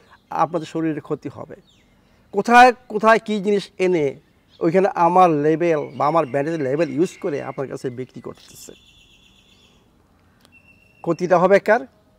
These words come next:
কার বদনাম হবে? আমার। লেখা আছে আমার,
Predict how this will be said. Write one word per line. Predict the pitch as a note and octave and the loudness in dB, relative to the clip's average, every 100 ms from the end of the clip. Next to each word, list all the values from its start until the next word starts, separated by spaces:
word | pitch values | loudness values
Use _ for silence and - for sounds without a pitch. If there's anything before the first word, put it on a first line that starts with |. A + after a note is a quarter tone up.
| _ _ _ _ _ - | _ _ _ _ _ 0
কার | D#3+ E3 | 2 4
বদনাম | F#3 F3 G3 E3 | 4 6 4 4
হবে? | F#3 F#3+ | 4 2
আমার। | C#3+ C3+ C3+ - _ _ _ _ _ _ _ - | 0 -4 -6 -14 _ _ _ _ _ _ _ 0
লেখা | F3 F3 F3 | 2 6 6
আছে | F3 F#3 - D#3+ | 6 2 0 0
আমার, | D#3+ E3+ | 2 4